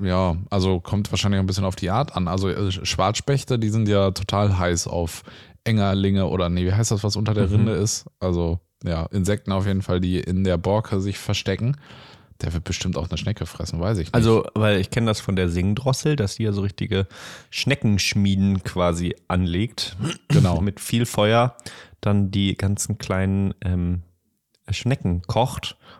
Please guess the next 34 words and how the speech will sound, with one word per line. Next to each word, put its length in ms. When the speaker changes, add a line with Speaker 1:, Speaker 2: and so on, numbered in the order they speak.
Speaker 2:
und 100
dann 160
so 100
ganz 320
französisch 720
da 100
so 100
rauszieht. 640
Speaker 1:
Ja, 180
viel 320
Speaker 2:
Und 40
Speaker 1:
Senf 380
auch. 400
Speaker 2:
Viel 380
Senf. 580
<laughs> 240
Und 180
ich 80
weiß 280
nicht, 320
ob 120
das 180
der 100
Specht 400
auch 240
macht, 280
aber 200
meistens 580
sieht 300
man 140
da 120
wirklich 300
immer 180
nur, 400